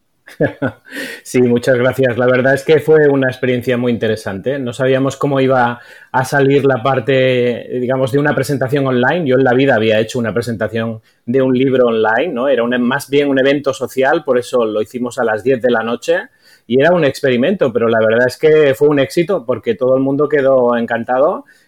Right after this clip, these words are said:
Se conectaron, eh, unas setenta y pico personas y la verdad es que estuvo muy bien. No, nos, nos gustó mucho y hemos recibido muy,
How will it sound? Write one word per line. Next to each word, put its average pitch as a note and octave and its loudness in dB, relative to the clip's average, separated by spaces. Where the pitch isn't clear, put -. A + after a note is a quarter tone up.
Se A#2 -4
conectaron, C3+ 0
eh, F#2+ -8
unas C3 -6
setenta C3 -2
y A#2+ 2
pico D#3 0
personas E3 -4
y A#2+ 2
la A#2 0
verdad A2+ 0
es - -10
que C3 0
estuvo C#3 2
muy B2+ 2
bien. F#2 -4
No, F#2+ -16
nos, G#2+ -18
nos A#2 -10
gustó A#2 -10
mucho C3+ -4
y C#3 0
hemos C3 -2
recibido C3 2
muy, C3+ -2